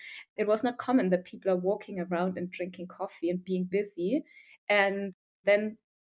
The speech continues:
there was a new market evolving. And now ten years in, it's really hard to go steps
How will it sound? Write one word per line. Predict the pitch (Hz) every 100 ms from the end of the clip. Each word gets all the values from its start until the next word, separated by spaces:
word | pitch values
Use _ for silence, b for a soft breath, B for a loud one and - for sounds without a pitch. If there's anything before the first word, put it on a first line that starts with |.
| _
there | 202
was | 196 214 - -
a | 214
new | 220 220
market | 214 214 214 190 180
evolving. | - 185 185 185 180 160 165 -
And | 185 190
now | 190 190 - -
ten | - 226
years | 208 180 -
in, | 220 190 208 -
it's | 185 - _ - 196
really | 262 277 262
hard | 240 240 214 208
to | -
go | 185 190 190
steps | 185 - 190 190